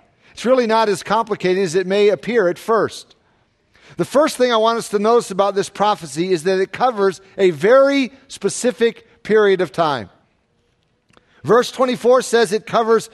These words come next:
seventy weeks. A more literal translation, as I read, uh, indicated when I read it, would be seventy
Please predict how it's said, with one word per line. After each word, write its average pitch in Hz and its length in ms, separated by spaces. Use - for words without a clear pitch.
seventy 247 920
weeks. - 760
A 180 140
more 240 320
literal 254 400
translation, 202 800
as 185 240
I 180 160
read, 180 440
uh, 214 40
indicated 185 640
when 170 140
I 160 80
read 180 260
it, 165 240
would 175 160
be 185 140
seventy 240 840